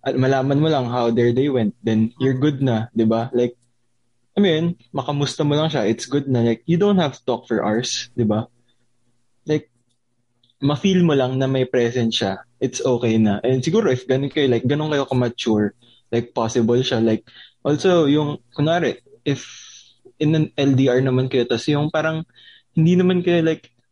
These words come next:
feel ko isang problem ng L D R is, kunwari, pag seloso, selosa. Kas-, because if seloso, selosa, you don't let the person go out with the group of people because you're assu-, you're, ano, you're not assured na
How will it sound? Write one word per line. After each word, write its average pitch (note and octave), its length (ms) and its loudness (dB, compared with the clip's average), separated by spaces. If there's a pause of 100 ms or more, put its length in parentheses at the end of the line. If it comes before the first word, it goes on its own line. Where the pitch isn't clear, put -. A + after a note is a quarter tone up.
(260)
feel G#3+ 320 2
ko F3+ 80 2
isang E3+ 480 0
problem C3 480 0
ng C3+ 80 0
L A#2 240 2
D A2+ 80 4
R A2 160 0
is, A2+ 240 -6
kunwari, A#2+ 320 0
pag A2+ 240 -4
seloso, G#2+ 480 0
selosa. G#2 640 -2
Kas-, - 320 -10 (400)
because F3 320 0
if E3 160 -2
seloso, D#3 400 0
selosa, B2 480 0
you C3 160 2
don't C#3+ 240 0
let B2+ 240 -2
the B2 320 0 (400)
person B2 580 2
go C3 220 2
out A#2 240 -2
with B2+ 160 -2
the B2+ 80 -2
group C3+ 320 -2
of B2+ 240 -4
people A#2 320 0
because A#2+ 320 -2 (320)
you're C3+ 240 0
assu-, - 400 -6
you're, D#3 400 0 (240)
ano, A#2 320 0
you're D3+ 160 0
not E3+ 320 -2
assured A#2+ 560 0 (480)
na A#2+ 320 -2